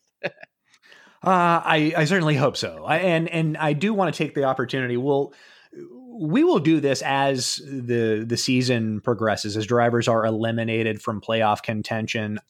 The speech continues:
Speaker 2: I want to take a step back, measure what each driver and team accomplished during the season, but offer a small preview of sorts for the twenty twenty season, maybe a fix, a suggestion, just a,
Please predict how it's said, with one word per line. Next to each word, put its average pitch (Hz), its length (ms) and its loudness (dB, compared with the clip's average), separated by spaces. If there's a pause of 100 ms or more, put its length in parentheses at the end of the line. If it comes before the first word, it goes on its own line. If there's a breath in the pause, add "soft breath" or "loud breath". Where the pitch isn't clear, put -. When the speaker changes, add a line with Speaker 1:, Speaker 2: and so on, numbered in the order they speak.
Speaker 2:
I 180 220 2
want 139 540 -2
to 117 500 2
take 131 200 -2
a 127 40 -2
step 113 360 -2
back, 104 300 0
measure 117 680 0
what 110 460 0
each 107 300 -8
driver 110 380 0
and 107 120 -8
team 107 380 -12 (400 soft breath)
accomplished 185 720 0
during 147 260 0
the 131 80 -2
season, 123 580 -2
but 175 360 2 (640)
offer 311 500 0
a 233 80 0
small 220 840 0 (200)
preview 113 520 0 (240)
of 127 120 0
sorts 98 440 -2
for 135 200 0
the 123 120 0
twenty 120 280 -4
twenty 160 360 -2
season, 151 520 0
maybe 185 460 0 (160 loud breath)
a 156 60 0
fix, - 380 -4
a 143 40 2
suggestion, 104 880 -4
just 139 240 0
a, 156 180 4